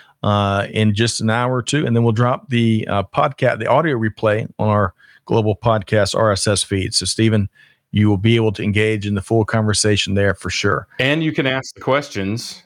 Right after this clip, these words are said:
Speaker 2: Um, if you do it in LinkedIn, you can ask the questions in the commentary for the video, right? So
Speaker 1: Well said.
Speaker 2: Or on YouTube. Yeah.
Speaker 1: Um,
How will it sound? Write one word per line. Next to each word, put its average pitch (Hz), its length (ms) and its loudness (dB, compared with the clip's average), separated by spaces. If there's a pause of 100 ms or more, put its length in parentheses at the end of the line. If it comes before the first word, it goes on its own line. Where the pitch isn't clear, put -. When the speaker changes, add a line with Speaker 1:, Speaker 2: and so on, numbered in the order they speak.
(220)
Speaker 2:
Um, 104 640 -4
if 120 160 -4
you 113 120 -2
do 117 240 0
it 120 80 2
in 117 160 -2
LinkedIn, 120 520 -2
you 110 100 -4
can 107 120 -4
ask 104 240 -6
the 110 80 -8
questions 110 440 -4
in 110 120 -2
the 107 60 -6
commentary 107 640 -4
for 117 460 -2
the 104 160 -2
video, 90 580 -4 (140)
right? 87 280 -4 (200)
So 87 400 -4 (380)
Speaker 1:
Well 92 100 0
said. 87 280 0
Speaker 2:
Or 113 140 0
on 104 120 -6
YouTube. 87 440 -10 (300)
Yeah. 80 120 -12 (540)
Speaker 1:
Um, 143 300 -2